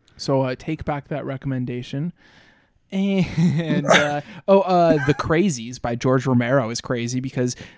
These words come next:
Speaker 1: uh, I escaped twenty twenty because I didn't wanna live into this quarantine. And then I go back to nineteen seventy-three and it's in the movies?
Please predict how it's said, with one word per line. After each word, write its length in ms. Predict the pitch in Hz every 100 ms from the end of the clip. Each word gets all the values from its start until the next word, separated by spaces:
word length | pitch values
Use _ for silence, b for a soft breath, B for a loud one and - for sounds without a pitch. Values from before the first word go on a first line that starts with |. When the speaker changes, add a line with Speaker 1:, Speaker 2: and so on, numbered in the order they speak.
| B
Speaker 1:
uh, 160 | 135 131
I 160 | 143 165
escaped 680 | 156 - - 160 160 -
twenty 240 | - 156 135
twenty 340 | - 139 156
because 220 | 123 123
I 60 | 127
didn't 140 | 131
wanna 180 | 131 123
live 300 | 117 127 143
into 160 | 127 123
this 160 | 120
quarantine. 640 | - - 143 160 143 - 127
And 100 | 127
then 80 | 147
I 40 |
go 100 | 151
back 220 | 151 147 -
to 100 | 131
nineteen 360 | 131 143 160
seventy-three 720 | 131 139 143 127 - 120 139 180
and 100 | 131
it's 140 | -
in 220 | 143 151
the 60 | 131
movies? 640 | 117 107 127 208 247 -